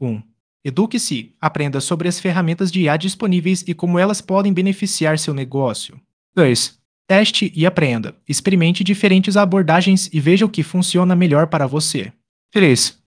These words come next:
fique atualizado. O marketing digital está em constante mudança. Mantenha-se informado sobre as últimas tendências e inovações.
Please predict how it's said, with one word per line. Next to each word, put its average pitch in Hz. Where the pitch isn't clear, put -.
fique 214
atualizado. 151
O 156
marketing 147
digital 185
está 185
em 185
constante 185
mudança. 147
Mantenha-se 185
informado 151
sobre 170
as 160
últimas 143
tendências 180
e 190
inovações. 165